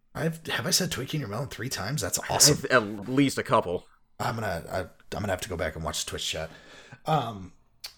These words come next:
Speaker 1: uh, so if the game's just not hitting you where it should, then y-, step away, right? Um, I think that,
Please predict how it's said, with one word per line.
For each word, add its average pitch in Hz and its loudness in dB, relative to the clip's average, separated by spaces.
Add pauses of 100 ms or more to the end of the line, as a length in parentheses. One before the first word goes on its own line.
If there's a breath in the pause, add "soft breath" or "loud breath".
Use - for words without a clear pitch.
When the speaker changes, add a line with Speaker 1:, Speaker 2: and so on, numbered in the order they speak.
(260)
Speaker 1:
uh, 85 -4 (140)
so - 2
if 110 -8
the 151 0
game's 165 2
just - 2
not 113 0 (240)
hitting - -6
you 104 -4
where 98 0
it 95 0
should, 85 0 (280)
then 95 -4 (180)
y-, 90 -14 (180)
step - -2
away, 214 -8 (100)
right? 85 -4 (500 loud breath)
Um, 85 -6 (1040)
I 143 -2
think 147 -2
that, 104 -2